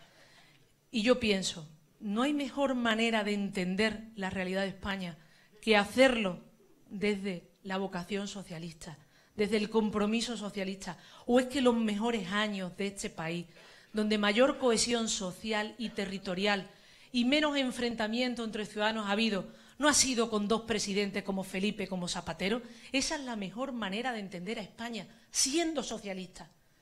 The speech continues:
siendo leales, siendo coherentes con aquello que representamos.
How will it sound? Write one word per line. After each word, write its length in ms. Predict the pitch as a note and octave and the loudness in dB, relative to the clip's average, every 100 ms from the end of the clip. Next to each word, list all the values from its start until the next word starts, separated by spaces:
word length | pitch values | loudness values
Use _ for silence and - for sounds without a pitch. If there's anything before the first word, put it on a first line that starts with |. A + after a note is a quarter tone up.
| _ _ - | _ _ 0
siendo 420 | - D#4 D#4 F4 - - | 4 4 4 -2 -6 -8
leales, 600 | C4+ B3 A#3+ C#4+ D4 G3+ D#3 - _ _ - - | 4 8 8 8 6 0 -6 -18 _ _ -20 -6
siendo 440 | - C4 C#4+ E4 | 0 2 2 2
coherentes 720 | D4 C#4 C4+ D#4+ D4 B3 G#3 - | 8 10 10 8 2 -4 -6 -6
con 180 | G#3+ G#3 | -2 0
aquello 340 | G#3 A#3+ A3+ | 4 6 4
que 80 | A3+ | 2
representamos. 760 | - F3+ E3 E3+ D#3+ E3 D#3+ | -4 -4 -4 -6 -4 -4 -4